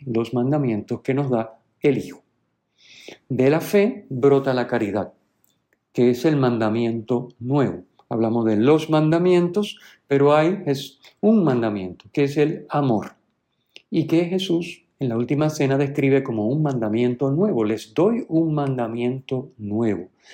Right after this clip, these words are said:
que como Dios nos ha amado en Cristo", ese es el mandamiento que todos hemos recibido en la última cena, que como Dios nos ha amado en Cristo, nosotros nos amemos los unos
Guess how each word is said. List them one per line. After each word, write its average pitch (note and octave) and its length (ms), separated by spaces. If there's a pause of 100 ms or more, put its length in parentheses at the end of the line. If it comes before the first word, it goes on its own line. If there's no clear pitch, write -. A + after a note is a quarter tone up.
(260)
que C#3+ 200
como C3+ 380
Dios F#3+ 800
nos B2 380
ha E3 220
amado D#3 340
en C3+ 180
Cristo", C3+ 760
ese B2+ 240
es C3+ 60
el C#3 80
mandamiento C3+ 600
que A#2+ 100
todos D3+ 300
hemos D#3+ 180
recibido D3 440
en C3 80
la A#2 80
última C#3 320
cena, D3 400 (800)
que C3 140
como C3 280
Dios F#3 400
nos C3+ 260
ha C#3+ 180
amado C#3+ 320
en C#3 160
Cristo, - 600
nosotros D#3 1160
nos A#2+ 380
amemos B2 800
los A2 400
unos B2+ 500